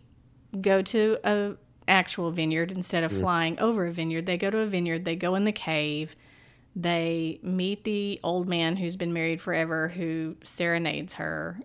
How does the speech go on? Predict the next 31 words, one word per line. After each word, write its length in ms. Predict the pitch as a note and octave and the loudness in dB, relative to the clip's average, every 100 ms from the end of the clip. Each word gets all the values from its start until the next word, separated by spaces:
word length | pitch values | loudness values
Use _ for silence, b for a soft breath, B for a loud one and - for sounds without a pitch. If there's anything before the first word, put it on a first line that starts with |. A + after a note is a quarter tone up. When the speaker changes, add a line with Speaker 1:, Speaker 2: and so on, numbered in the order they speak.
| - | -6
Speaker 1:
in 100 | E3 | -2
Speaker 2:
And 80 | |
Speaker 1:
Spanish. 220 | C#3 A2 G#2+ | 6 6 8
Speaker 2:
built, 260 | A2+ F#2+ | 8 8
built 220 | A#2+ A2+ | 8 8
the 80 | A#2 | 8
winery 460 | A2 G#2+ G#2+ G#2 G#2 | 8 10 8 8 6
on 100 | G2 | 4
passion 460 | G2 G2 F#2+ - | 2 4 4 2
and 100 | F#2+ | 0
love 420 | F2+ F2 F2 F2 E2+ | 2 2 2 2 2
and 100 | E2+ | 2
all 120 | E2 | 2
Speaker 1:
He 60 | - | 4
Speaker 2:
that. 180 | F2 - - | 2 0 -2
Yeah. 60 | - | -2
Speaker 1:
did. 440 | F3 E3+ D#3+ D#3 | 0 0 -2 -4
And 220 | - F3+ E3+ | -4 -2 -2
you 80 | |
should 320 | E3+ F#3+ E3+ E3+ | -2 -4 -6 0
die 300 | E3 F3+ G#3 | 2 2 0
for 180 | A#3+ | 0
love. 560 | A3 F#3+ F3+ F3+ F3 F3 | 0 2 2 2 2 -2
And 140 | - F3+ | -2 -2
then 140 | F3 | -2
he 160 | F3 F#3 | -4 -6
gives 300 | F#3 G#3 A3 | 0 2 2
them 260 | A3+ A3 | 2 4
their 240 | G3+ F#3 - | 4 2 0
own 260 | F3+ F#3 | 0 0
little 480 | F#3 F3+ F3 E3+ E3+ | 0 2 2 0 -2